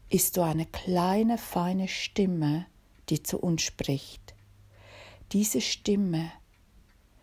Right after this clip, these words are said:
die Herzensstimme oder die Bauchstimme, die wir aber immer wieder mit unserem Verstand zum Schweigen bringen.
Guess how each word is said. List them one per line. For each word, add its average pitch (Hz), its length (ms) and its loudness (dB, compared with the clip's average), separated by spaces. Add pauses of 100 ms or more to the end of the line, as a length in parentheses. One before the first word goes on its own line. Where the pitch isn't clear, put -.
(1000)
die 180 80 -4
Herzensstimme 139 1200 0
oder 160 160 -6
die 170 160 -4
Bauchstimme, 139 1160 -4 (1300)
die 196 180 -2
wir 220 300 2
aber 165 380 -2 (100)
immer 233 380 2
wieder 190 400 -2
mit 185 260 -4
unserem 185 480 0
Verstand 160 1200 0 (1500)
zum 202 200 2
Schweigen 139 500 -2
bringen. 127 500 -8